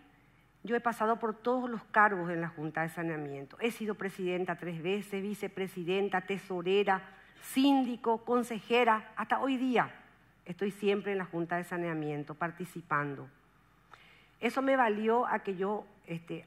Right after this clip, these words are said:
ocupara un cargo de presidenta en la Asociación de Juntas de Saneamiento del Departamento Central y de ahí a la Federación Paraguaya de Asociaciones de Juntas de Saneamiento. Lo que me ha permitido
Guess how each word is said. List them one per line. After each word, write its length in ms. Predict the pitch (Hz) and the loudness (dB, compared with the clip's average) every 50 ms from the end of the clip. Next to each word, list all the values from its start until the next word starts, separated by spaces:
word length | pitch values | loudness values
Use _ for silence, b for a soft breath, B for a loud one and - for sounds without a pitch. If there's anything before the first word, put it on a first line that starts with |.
| _ | _
ocupara 460 | _ 190 180 - 208 - 202 202 202 202 | _ -12 -8 -8 0 2 4 4 4 4
un 100 | 214 202 | 2 2
cargo 380 | - 196 190 190 196 202 208 | 6 6 6 6 6 2 0
de 100 | 208 208 | 0 0
presidenta 840 | 208 - 214 208 - - 208 175 185 185 190 202 196 196 202 202 190 - | -2 -2 -4 -4 -4 -6 -2 0 0 2 2 0 0 0 0 0 0 -2
en 320 | 185 190 190 190 180 - - | -2 -2 0 -2 -2 -6 -4
la 200 | 180 190 190 196 | 4 6 6 6
Asociación 680 | 196 190 - 214 202 - 202 185 170 - - 226 233 240 | 6 0 -6 -10 -6 -4 -4 -4 -4 -4 -2 -2 0 0
de 80 | 220 208 | -2 -4
Juntas 380 | - - 196 208 202 208 202 | -2 0 0 0 0 -2 -4
de 100 | 196 190 | -4 -2
Saneamiento 680 | - 196 190 196 196 185 170 165 170 175 180 175 190 | -2 0 0 2 2 2 2 2 2 0 -2 -2 -2
del 140 | 185 190 190 | -4 -4 -4
Departamento 680 | 190 190 - 190 185 190 - 175 170 170 170 175 170 185 | -4 -4 -4 -4 -4 -2 -4 -4 -2 -2 -2 -2 -4 -8
Central 680 | 175 - 180 170 165 165 - 165 180 190 214 240 233 - - b b b b b b b b b b | -8 -6 -6 -6 -6 -4 2 2 2 2 2 -2 -8 -14 -20 b b b b b b b b b b
y 140 | _ 233 247 | _ -4 0
de 140 | 233 254 240 | 2 4 4
ahí 340 | 214 202 208 233 269 269 - | 4 4 4 2 0 -2 -2
a 60 | - | -2
la 160 | 208 208 208 185 | -2 -2 -2 -2
Federación 640 | 190 202 196 196 190 180 180 - - 185 185 196 | -2 -2 -2 -2 -2 -4 -4 -4 -2 -2 -2 -2
Paraguaya 520 | 185 185 185 185 165 160 175 170 175 180 180 | -2 -2 0 0 2 4 2 2 4 2 0
de 60 | 180 | 0
Asociaciones 800 | 185 180 - 185 180 - 180 170 156 - - 175 175 170 180 185 | 0 -2 -4 -10 -10 -8 -8 -8 -8 -6 -4 -2 -2 -2 -2 -2
de 100 | 170 170 | -4 -8
Juntas 400 | 170 - 160 160 160 160 - 170 | -8 -6 -6 -6 -4 -6 -6 -6
de 100 | 175 170 | -6 -8
Saneamiento. 800 | 165 - 165 165 165 160 151 147 147 147 143 143 139 - - - - _ _ _ _ _ _ _ _ _ _ _ _ _ B B B B B B B B | -6 -6 -6 -4 -4 -4 -4 -4 -4 -4 -6 -6 -10 -12 -16 -20 -20 _ _ _ _ _ _ _ _ _ _ _ _ _ B B B B B B B B
Lo 160 | B 233 247 254 | B 2 2 4
que 120 | - 247 | 4 2
me 100 | 247 240 | 6 8
ha 220 | 254 277 285 277 | 10 10 8 8
permitido 840 | - 302 294 294 285 269 233 - - - 254 262 262 226 190 156 139 | 4 2 4 4 2 2 0 -4 -6 -2 0 0 2 2 0 -2 -2